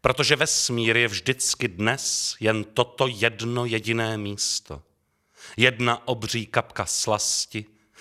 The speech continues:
rozléhající se touto dubnovou nocí. Jedno místo jedné kapky slasti. Čteš řádky starého básníka a sleduješ, jak obratný kentaur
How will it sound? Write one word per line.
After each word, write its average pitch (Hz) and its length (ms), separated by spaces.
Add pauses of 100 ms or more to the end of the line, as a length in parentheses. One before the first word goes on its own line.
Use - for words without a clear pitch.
(140)
rozléhající 131 760
se 123 160
touto 127 400
dubnovou 113 560
nocí. 76 600 (600)
Jedno 120 340
místo 113 880 (200)
jedné 107 480
kapky - 460
slasti. - 760 (600)
Čteš - 580 (120)
řádky 101 540
starého 98 420
básníka 98 720 (640)
a 123 80
sleduješ, 147 600
jak - 160 (160)
obratný 123 680
kentaur 131 840